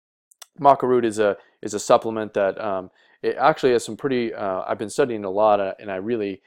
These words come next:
um, like this supplement, especially for libido, and use it generally with or in conjunction with testosterone replacement therapy and sometimes D H E A. You know, you really, you really get the most benefit if you use a, a multi-tiered approach to treatment.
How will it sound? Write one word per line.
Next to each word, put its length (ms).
um, 200
like 300
this 160
supplement, 320
especially 320
for 160
libido, 320
and 120
use 200
it 180
generally 440
with 500
or 120
in 120
conjunction 580
with 240
testosterone 520
replacement 440
therapy 400
and 120
sometimes 360
D 100
H 180
E 60
A. 100
You 120
know, 100
you 120
really, 300
you 100
really 180
get 120
the 60
most 200
benefit 300
if 140
you 60
use 180
a, 140
a 120
multi-tiered 720
approach 440
to 40
treatment. 400